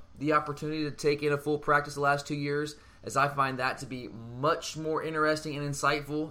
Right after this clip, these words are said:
than even G-Day. I mean, really, I, I get, I get more out of this one open practice than I do out of watching entire spring scrimmage like that. And I, and I know it's a matter of perspective, but I, for one, welcome and appreciate Kirby's approach to Fan Day.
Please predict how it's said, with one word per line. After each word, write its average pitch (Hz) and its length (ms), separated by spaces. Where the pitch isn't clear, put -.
than 127 200
even 165 260
G-Day. 190 500
I 104 40
mean, 127 140
really, 151 260
I, 127 180
I 139 140
get, 156 180
I 151 100
get 165 140
more 135 200
out 127 80
of - 260
this 127 120
one 147 140
open 131 160
practice 147 400
than 123 140
I 113 80
do 123 240
out 117 80
of 101 160
watching 120 400
entire 120 480
spring 127 320
scrimmage 131 380
like 98 220
that. 85 200
And 139 140
I, 165 80
and 208 200
I 190 180
know 202 240
it's - 120
a 147 60
matter 139 220
of 139 40
perspective, 98 580
but 123 100
I, 156 180
for 160 160
one, 131 520
welcome 139 400
and 117 100
appreciate 147 560
Kirby's 131 280
approach 117 320
to 117 80
Fan 113 300
Day. 110 260